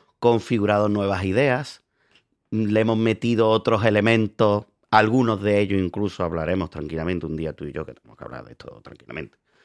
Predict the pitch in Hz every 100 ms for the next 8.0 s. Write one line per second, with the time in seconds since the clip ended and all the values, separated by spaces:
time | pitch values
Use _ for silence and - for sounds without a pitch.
0 | _ _ - 101 90 _ _ _ _ _
1 | _ - - 85 - - 82 90 107 110
2 | 113 120 110 113 110 120 104 127 107 107
3 | 104 117 101 101 95 - 98 92 90 117
4 | 135 139 165 123 107 131 165 - 120 113
5 | - 165 - 180 196 _ _ _ _ -
6 | 107 131 196 - - 127 - - 110 107
7 | 110 104 - 110 101 87 98 139 - -